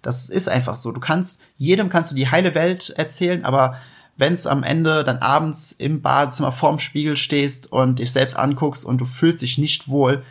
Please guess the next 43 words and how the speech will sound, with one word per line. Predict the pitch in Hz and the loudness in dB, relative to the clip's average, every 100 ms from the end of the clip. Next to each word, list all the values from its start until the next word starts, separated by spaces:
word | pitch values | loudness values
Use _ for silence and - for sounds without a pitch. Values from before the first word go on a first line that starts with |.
| - | -20
du | 131 | -10
kannst | - 151 - | 0 0 0
nur | 135 147 139 | 0 0 0
dich | 127 - | 0 0
selbst | 117 123 | -2 -2
verarschen. | - - 120 127 - - - - - - | -4 2 2 2 -2 -10 -16 -20 -16 -4
Und | 127 | 2
da | 151 | 2
kommen | 185 180 | 2 0
wir | 170 | 0
zu | 156 | -2
dem | 143 | -2
Punkt, | 175 165 | -2 -2
wo | 127 135 | 2 2
meine | 127 139 170 | 4 4 4
persönliche | 180 127 143 135 | 2 0 2 0
Definition | 123 127 127 127 147 | -2 0 0 0 -2
von | 135 127 | -2 -2
gesund | 120 135 151 | 0 0 -2
und | 123 | -4
ungesund | 127 156 143 127 104 - | 0 2 2 -2 -6 -8
ist. | - - - - - - - | -10 -10 -16 -20 -20 -16 0
Wenn | 127 143 | 2 4
du | 170 226 247 _ _ - | 4 2 0 _ _ -10
körperlich, | - 185 208 175 147 160 - - | 0 2 4 2 2 0 -2 -2
also | 131 131 | 0 2
wenn | 139 | 4
deine | 139 180 185 | 2 2 -2
körperlichen | - 180 185 165 - | -2 0 0 -2 -2
Funktionen | 131 151 - 160 147 - | -4 -4 0 0 0 0
eingeschränkt | 156 196 175 - - 113 110 | 0 2 2 0 0 -2 -4
ist, | - - - - - - - - | -6 -4 -6 -8 -20 -20 -10 0
ja, | 135 143 - - | 0 0 -10 -2
dann | 117 160 - - | 0 0 -2 -6
ist | 151 | -4
es | 151 135 | -2 -2
meiner | 139 175 | 0 2
Meinung | 165 156 | 2 2
nach | 151 139 | 0 -2
nicht | 151 170 165 | 0 2 2
mehr | 147 | 0
wirklich | 147 139 - | -2 -4 -2
gesund. | 131 160 120 - - | 0 2 0 -2 -10